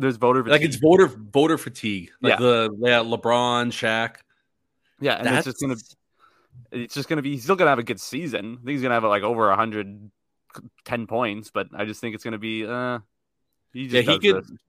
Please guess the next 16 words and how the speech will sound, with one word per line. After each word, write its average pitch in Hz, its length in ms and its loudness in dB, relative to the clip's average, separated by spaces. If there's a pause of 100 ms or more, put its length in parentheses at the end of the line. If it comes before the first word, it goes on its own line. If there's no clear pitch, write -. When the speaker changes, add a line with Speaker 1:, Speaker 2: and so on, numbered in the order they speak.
(140)
Speaker 2:
he 139 180 -4
could 190 120 0
win 170 200 2
the 165 100 2
scoring 131 420 0
race 127 240 0
by, 123 200 0
like, 107 200 -2
ten 113 240 -2
points, 147 460 -6 (500)
and 117 100 0
everyone's 120 400 2
like, 110 280 -2
"Meh." 107 720 -4 (200)
Speaker 1:
<laughs> - 200 -20
Yeah. - 340 -6